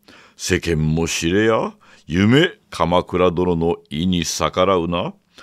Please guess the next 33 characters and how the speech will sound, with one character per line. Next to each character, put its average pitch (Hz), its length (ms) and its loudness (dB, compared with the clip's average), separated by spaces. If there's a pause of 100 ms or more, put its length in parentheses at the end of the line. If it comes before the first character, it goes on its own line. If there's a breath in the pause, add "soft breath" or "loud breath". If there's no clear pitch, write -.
(260 loud breath)
心 151 400 2
な 139 140 2
き 98 160 -6
振 - 160 -10
る 87 120 -2
舞 90 220 -2
い 87 60 -4
な 85 120 -2
ど 80 140 -4
せ - 260 -4
ば、 87 200 -2 (160 loud breath)
切 - 200 -6
ら 120 140 6
れ 190 100 8
も 147 140 -2
せ - 220 -8
ん。 110 100 -12 (420 loud breath)
常 190 320 0
に 107 280 -2 (220)
人 80 300 -2
中 104 360 -2
の 98 160 2
身 98 180 2
を 101 280 0
心 85 440 -2
得 76 60 -2
て - 240 -6 (100)
お 71 100 -6
く - 160 -18
こ 78 140 -6
と 76 140 -4
ぞ 71 160 -4
よ。 85 180 -6